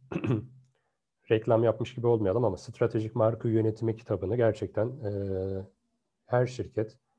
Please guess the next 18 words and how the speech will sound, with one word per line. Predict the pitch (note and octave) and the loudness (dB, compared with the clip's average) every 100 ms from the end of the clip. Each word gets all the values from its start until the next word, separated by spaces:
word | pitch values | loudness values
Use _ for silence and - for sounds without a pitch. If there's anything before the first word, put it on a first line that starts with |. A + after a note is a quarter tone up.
| _ _ | _ _
kendi | - A2 B2+ | -2 0 -2
kütüphanesinde | B2+ B2 A#2 G#2+ F2+ E2+ G2+ G2 | -6 -8 0 2 0 -6 -6 -2
mutlaka | C#3 D#3 A2+ B2 A#2+ | -2 0 0 0 0
bulundursun. | G2+ F#2 E2 - - _ _ _ _ _ _ _ _ _ _ _ - | 0 -4 -6 -10 -18 _ _ _ _ _ _ _ _ _ _ _ -6
Dijital | G2+ G2+ A2 | -4 0 4
markalaşma | G#2+ G#2 A2 G#2 - | 4 4 2 0 0
kitabımız | G2 - G2+ F#2+ F2 | -6 -4 -4 -4 -6
da | E2+ | -10
aynı | E2 E2 | -10 -14
şekilde. | E2 - F2+ C3 C3 _ _ _ | -18 -14 -8 -8 -8 _ _ _
Biz | D3+ C#3 | -4 -2
burada | C#3+ C3+ B2+ C#3 C#3 | 0 2 4 2 -2
stratejik | - B2+ B2+ B2+ B2 | -6 -2 0 0 2
marka | B2+ A#2+ C3 | 4 4 2
yönetimi | B2 B2 B2+ | 2 0 -4
kitabında, | C3 C#3 A2+ G2+ A2 B2 A#2 | -2 0 0 0 -2 -4 -4
e, | G#2 G2+ | -4 0
ben, | G#2+ A2 | -2 -2